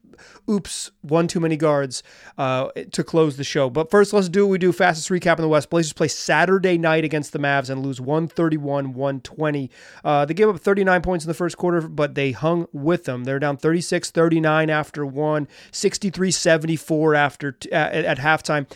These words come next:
The problem was not the offense. It wasn't an issue. Uh, Anthony Simons had eighteen or s-, sixteen. Jeremy Grant had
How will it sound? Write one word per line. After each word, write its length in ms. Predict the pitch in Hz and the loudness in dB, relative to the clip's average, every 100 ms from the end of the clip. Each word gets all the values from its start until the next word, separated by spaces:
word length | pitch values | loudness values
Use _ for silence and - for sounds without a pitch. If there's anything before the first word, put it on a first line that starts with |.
| - - | -20 -10
The 100 | - | -6
problem 420 | 165 220 220 247 220 | -2 2 2 2 2
was 120 | 190 | 4
not 220 | 190 185 | 2 2
the 100 | 156 | 2
offense. 640 | 151 135 - - - - - _ _ _ _ _ _ _ _ _ _ _ _ _ _ _ _ _ _ _ _ - 247 - _ _ _ | 2 0 -6 -14 -14 -16 -20 _ _ _ _ _ _ _ _ _ _ _ _ _ _ _ _ _ _ _ _ -20 -20 -20 _ _ _
It 100 | - | -16
wasn't 360 | 175 175 170 175 | 0 2 4 2
an 140 | 165 | 2
issue. 400 | 175 175 - - - - - - - | 0 -2 -8 -12 -16 -20 -20 -14 -8
Uh, 60 | |
Anthony 340 | 143 147 147 160 | -4 -4 -2 2
Simons 300 | 165 170 160 | 4 4 2
had 180 | 156 | 0
eighteen 560 | 156 151 - 170 185 185 | 0 -2 -2 -4 -2 0
or 80 | 165 | -2
s-, 200 | 139 - | -2 -4
sixteen. 640 | - 175 - 185 185 156 - | -4 -4 -2 -2 -2 -6 -2
Jeremy 220 | 160 165 | 0 2
Grant 180 | 170 160 | 0 0
had 180 | 156 | -2